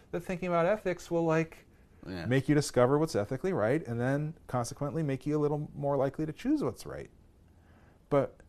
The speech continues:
Speaker 1: that doesn't seem to be what we see if we use ethics professors as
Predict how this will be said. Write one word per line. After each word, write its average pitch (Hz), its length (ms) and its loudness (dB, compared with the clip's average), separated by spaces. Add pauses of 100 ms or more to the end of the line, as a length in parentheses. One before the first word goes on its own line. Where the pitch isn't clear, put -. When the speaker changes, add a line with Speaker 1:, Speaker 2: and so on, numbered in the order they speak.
(260)
Speaker 1:
that 107 120 -12 (420)
doesn't 117 480 -6
seem 139 760 -4
to 139 80 -2
be 131 200 2
what 127 180 2
we 113 140 -4
see 147 720 -4 (460)
if - 220 -10
we 120 100 0
use 117 360 0
ethics 135 320 -4
professors - 680 -14 (420)
as 110 720 -8